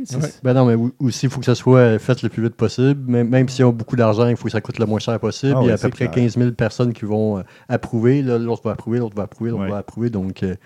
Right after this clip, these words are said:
Speaker 3: tu
Speaker 1: Ah non,
Speaker 3: donnes,
Speaker 1: les
Speaker 3: donnes pas
Speaker 1: processus
Speaker 3: mal.
Speaker 1: sont lourds et longs, euh,
Speaker 3: Donc,
Speaker 1: c'est
Speaker 3: euh,
Speaker 1: normal. Mais
Speaker 3: ils ont
Speaker 1: oui.
Speaker 3: coupé les coins a-, assez court, là.
Speaker 1: <laughs> Enfin. Bon, puis, euh, parlant de vraies nouvelles, là,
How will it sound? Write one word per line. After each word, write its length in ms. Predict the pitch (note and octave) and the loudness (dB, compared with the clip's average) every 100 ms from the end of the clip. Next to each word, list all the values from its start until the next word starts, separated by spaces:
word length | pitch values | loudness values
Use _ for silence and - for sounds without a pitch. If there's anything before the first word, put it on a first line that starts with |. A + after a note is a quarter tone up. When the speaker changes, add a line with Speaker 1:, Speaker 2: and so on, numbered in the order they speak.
| _ _ _ | _ _ _
Speaker 3:
tu 80 | - | 0
Speaker 1:
Ah 40 | C#3 | 4
non, 60 | |
Speaker 3:
donnes, 80 | A2 | 4
Speaker 1:
les 40 | G#2 | 4
Speaker 3:
donnes 120 | A2+ | 2
pas 60 | A2 A2+ | 4 4
Speaker 1:
processus 120 | G#2+ | 4
Speaker 3:
mal. 80 | B2+ | 0
Speaker 1:
sont 340 | C3 G#2+ G2+ | -2 -2 -2
lourds 380 | F#2+ F#2 G2+ G2 | -2 -2 -4 -6
et 80 | F#2+ | -8
longs, 320 | E2+ E2+ G#2 | -8 -10 -10
euh, 260 | F#2 E2 D#2+ | -12 -14 -12
Speaker 3:
Donc, 80 | E2+ | -10
Speaker 1:
c'est 100 | F#2 | -8
Speaker 3:
euh, 40 | F#2+ | -6
Speaker 1:
normal. 360 | F2 E2 D#2+ - - G2 | -6 -8 -12 -18 -16 -8
Mais 80 | |
Speaker 3:
ils 60 | G2 | -4
ont 60 | F#2+ | -4
Speaker 1:
oui. 40 | |
Speaker 3:
coupé 220 | - A#2+ | -2 0
les 80 | A2+ | 0
coins 340 | A2 G#2+ G#2 G2 F#2+ F2+ - | 0 0 -2 -4 -6 -8 -4
a-, 60 | |
assez 200 | B2 E3 | -2 -4
court, 340 | D#3 B2+ B2+ E3+ | 0 2 2 0
là. 120 | F3 | 0
Speaker 1:
<laughs> 1700 | G2 A#2 A2+ - A2 - - _ _ _ _ - _ _ _ _ _ | 0 0 2 -2 -4 -10 -12 _ _ _ _ -20 _ _ _ _ _
Enfin. 720 | D3+ E3 - - G#2+ G#2+ G#2 G#2+ - _ _ | -2 -2 -4 -4 -2 0 -2 -4 -8 _ _
Bon, 240 | B2+ D#3+ F3 | 2 2 2
puis, 340 | C3 B2+ B2 | 0 2 4
euh, 260 | A#2+ A#2+ A#2+ | 6 6 4
parlant 300 | C#3 C#3 G3+ | 2 2 4
de 80 | C#3 | 2
vraies 340 | G#2 B2+ F#3+ | 2 2 2
nouvelles, 580 | D#3+ A#2 B2+ D3+ C#3+ G#2 | 4 4 4 2 -2 -4
là, 200 | F2+ | -4